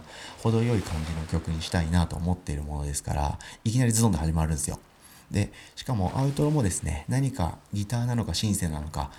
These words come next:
メロディーみたいなのがちょこっと入ってきたぐらいで終わるんですよ。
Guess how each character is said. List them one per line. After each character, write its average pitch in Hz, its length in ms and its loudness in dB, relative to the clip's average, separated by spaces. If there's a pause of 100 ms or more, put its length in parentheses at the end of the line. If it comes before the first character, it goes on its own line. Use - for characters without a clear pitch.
(240)
メ 101 120 2
ロ 117 140 2
デ 117 100 2
ィ 117 100 2
ー 113 40 0
み 117 100 0
た 95 120 -2
い 87 60 0
な 87 60 -2
の 85 140 -2
が 78 280 2 (140)
ち - 100 -4
ょ 117 40 -4
こ 147 100 -2
っ 147 40 -4
と 143 140 -10
入 127 160 -2
っ 123 40 -2
て - 220 -4
き - 80 -8
た 120 80 0
ぐ 113 80 0
ら 110 60 2
い 92 60 2
で 80 60 -2
終 - 140 0
わ 90 140 6
る 92 120 6
ん 80 60 0
で 73 80 -4
す 71 80 -4
よ。 71 140 -2